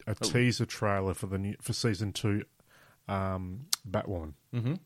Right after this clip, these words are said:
Speaker 1: Just released this week. So, um,
Speaker 2: Or
Speaker 1: Ruby
Speaker 2: as they
Speaker 1: Ro-, Ruby Rose was Batwoman in season one.
Speaker 2: Or as they say in New Zealand, Bitwoman.
Speaker 1: Bitwoman.
Speaker 2: <laughs> It's like a Bitcoin, <laughs>
Speaker 1: Bitwoman.
Speaker 2: but it's a Bitwoman.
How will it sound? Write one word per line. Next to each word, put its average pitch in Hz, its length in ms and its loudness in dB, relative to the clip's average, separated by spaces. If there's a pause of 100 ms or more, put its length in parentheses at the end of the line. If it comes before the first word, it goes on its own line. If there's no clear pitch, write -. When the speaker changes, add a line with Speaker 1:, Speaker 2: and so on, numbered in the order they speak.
(200)
Speaker 1:
Just - 200 -4
released 95 300 -2
this - 160 -8
week. - 260 -2 (680)
So, 98 560 2
um, 98 400 2 (100)
Speaker 2:
Or 107 120 6
Speaker 1:
Ruby 135 160 12
Speaker 2:
as 117 60 10
they 107 100 12
Speaker 1:
Ro-, 104 180 10
Ruby 139 300 10
Rose 107 300 8
was 98 100 2
Batwoman 104 360 4
in 95 60 4
season 101 260 6
one. 151 180 6 (220)
Speaker 2:
Or 107 160 4
as 98 100 4
they 107 100 6
say 107 160 4
in 101 60 6
New 101 120 6
Zealand, 113 320 2 (140)
Bitwoman. 127 400 10
Speaker 1:
Bitwoman. 151 540 12
Speaker 2:
<laughs> - 40 -4 (960)
It's 175 160 4
like 151 140 8
a 147 40 8
Bitcoin, 160 580 10
<laughs> - 60 0
Speaker 1:
Bitwoman. 208 480 4
Speaker 2:
but 170 140 8
it's 156 140 6
a 143 60 8
Bitwoman. 175 520 6